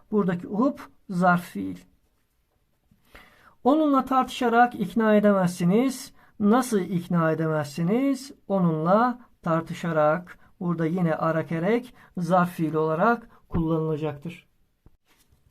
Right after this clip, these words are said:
Arkadaşlar burada size ikinci bir parola vermek istiyorum. İkinci parolamızsa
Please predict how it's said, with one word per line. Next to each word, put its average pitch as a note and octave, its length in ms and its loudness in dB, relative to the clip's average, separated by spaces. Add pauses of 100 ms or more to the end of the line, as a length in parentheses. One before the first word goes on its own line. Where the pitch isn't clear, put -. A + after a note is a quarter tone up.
(1900)
Arkadaşlar G#3 640 -2
burada F#3+ 300 -4
size F3+ 240 -6
ikinci F3 360 -2
bir D#3+ 120 -4
parola D#3 480 -4
vermek D3 260 -4
istiyorum. E3 680 -4
İkinci E3 380 -2
parolamızsa E3 1080 0